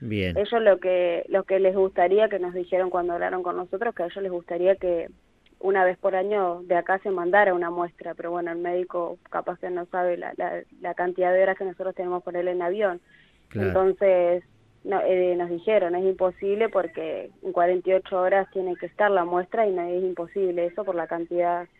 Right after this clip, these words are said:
Speaker 2: eh, de lo, lo lejos que estamos y la cantidad de horas que son en avión. Entonces es imposible que llegue una muestra una vez por año, así que dijo que se van a confiar en los resultados que saquen de acá a Buenos Aires y bueno, y,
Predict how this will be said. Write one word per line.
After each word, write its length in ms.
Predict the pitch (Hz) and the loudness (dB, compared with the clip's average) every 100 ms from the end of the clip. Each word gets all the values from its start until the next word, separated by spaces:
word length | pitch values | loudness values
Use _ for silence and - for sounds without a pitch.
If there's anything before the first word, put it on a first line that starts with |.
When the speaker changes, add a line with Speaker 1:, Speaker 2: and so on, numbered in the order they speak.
| _ _ _ _ - | _ _ _ _ 0
Speaker 2:
eh, 460 | 196 180 170 175 - _ - _ _ - - | 2 2 0 -6 -18 _ -20 _ _ -16 -10
de 240 | 185 175 | -6 -6
lo, 240 | - 180 | -4 -2
lo 180 | 180 180 | 0 2
lejos 300 | 180 190 214 | 4 4 2
que 80 | 185 | 0
estamos 240 | 180 196 | 0 2
y 40 | 214 | 2
la 100 | 185 | 2
cantidad 300 | 175 175 185 | 2 4 4
de 40 | |
horas 140 | 185 190 | 4 2
que 120 | 175 | -4
son 180 | 180 185 | -4 -2
en 120 | 185 | 0
avión. 400 | 170 208 190 170 196 | 0 0 0 -2 -10
Entonces 420 | 180 175 - 185 | -12 -12 -10 -8
es 60 | |
imposible 560 | 185 175 175 190 185 180 | -6 -6 -4 -2 0 0
que 120 | 175 | -2
llegue 180 | 165 185 | -2 0
una 180 | 185 175 | 0 0
muestra 400 | 180 175 - 180 | -2 -4 -6 -4
una 160 | 180 | -2
vez 100 | 175 | -4
por 160 | - 175 | -4 -4
año, 220 | 180 220 | -2 -2
así 160 | - 175 | -6 -6
que 160 | 175 | -4
dijo 220 | 170 - 175 | -4 -4 -6
que 220 | 170 - _ _ - _ - | -6 -12 _ _ -20 _ 4
se 40 | |
van 180 | 190 190 | 6 8
a 80 | 190 | 6
confiar 440 | 190 180 190 190 | 4 2 0 2
en 80 | 214 | 2
los 140 | 202 | -2
resultados 520 | 190 180 180 175 180 185 | -4 -6 -6 -2 -4 -4
que 120 | 185 | -10
saquen 300 | 185 180 180 | -8 -4 -4
de 60 | 175 | -2
acá 120 | 180 | 0
a 40 | |
Buenos 240 | 180 180 175 175 | 0 0 -4 -4
Aires 240 | 190 226 | -2 -2
y 40 | |
bueno, 240 | 170 165 165 | -4 -6 -8
y, 140 | 165 | -12